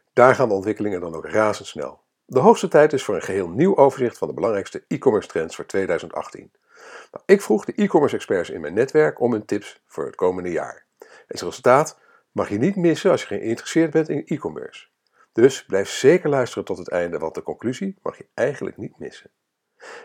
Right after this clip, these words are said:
Maar nu wens ik je eerst een hele goede morgen, goede middag, goede avond of goede nacht, want wanneer je ook luistert,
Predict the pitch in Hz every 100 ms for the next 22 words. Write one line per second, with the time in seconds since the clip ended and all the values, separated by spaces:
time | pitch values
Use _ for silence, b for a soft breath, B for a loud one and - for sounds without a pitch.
0 | B 190 226 208 175 175 165 160 107 98
1 | 151 - 107 101 92 92 87 - - 82
2 | 78 73 - - 76 73 71 - - 78
3 | - 76 76 - - 101 95 85 90 101
4 | 76 76 73 76 - -